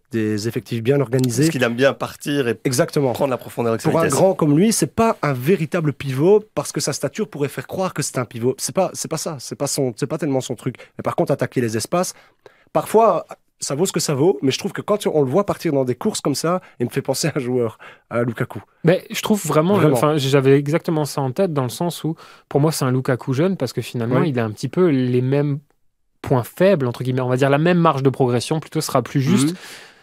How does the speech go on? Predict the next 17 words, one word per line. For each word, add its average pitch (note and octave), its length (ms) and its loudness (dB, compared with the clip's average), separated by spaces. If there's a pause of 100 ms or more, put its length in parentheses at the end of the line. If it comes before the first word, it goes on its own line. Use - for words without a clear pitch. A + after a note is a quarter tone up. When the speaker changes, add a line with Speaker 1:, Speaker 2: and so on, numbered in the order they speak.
(240)
Speaker 3:
dans C#3 180 2
le D#3+ 60 4
jeu E3+ 120 4
de D#3+ 80 4
haut E3+ 120 6
but, C#3 340 -6 (340)
dans A#2+ 240 2
les D#3+ 100 6
petits D3+ 280 -2
espaces. B2+ 380 2
Speaker 1:
Oui, C#3 300 2
les C3 80 -2
petites D#3 180 -4
remises, D3 360 2
et C3+ 40 0
cetera. C#3+ 140 6
Speaker 3:
Voilà. A#2+ 300 2